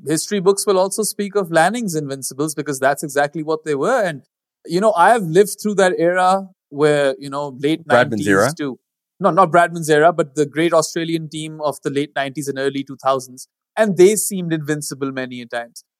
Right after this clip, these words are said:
Speaker 1: But this was
Speaker 2: Mm.
Speaker 1: probably even taking that one, like, up by another notch. So it, it really is incredible. And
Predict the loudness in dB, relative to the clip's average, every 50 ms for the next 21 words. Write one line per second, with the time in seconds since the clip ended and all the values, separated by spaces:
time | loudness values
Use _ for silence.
0 | _ _ -8 -4 2 2 2 2 2 -4 -6 -2 2 4 4 4 2 0 -2 -2
1 | -2 -4 -4 -6 -4 -6 -8 -8 _ -14 -6 2 4 4 4 4 2 _ _ _
2 | _ _ _ _ _ -4 0 0 0 0 -2 -6 -6 -6 -6 -6 -4 -2 -2 -2
3 | -2 _ -2 0 0 0 0 -2 -6 -8 -8 -8 -6 -6 -6 -6 -8 -12 -10 -8
4 | -10 -8 -8 -10 -10 -10 -10 -6 -2 -2 0 0 0 -2 -4 -4 -8 -8 -6 -4
5 | -4 -4 -6 -6 -8 -8 -8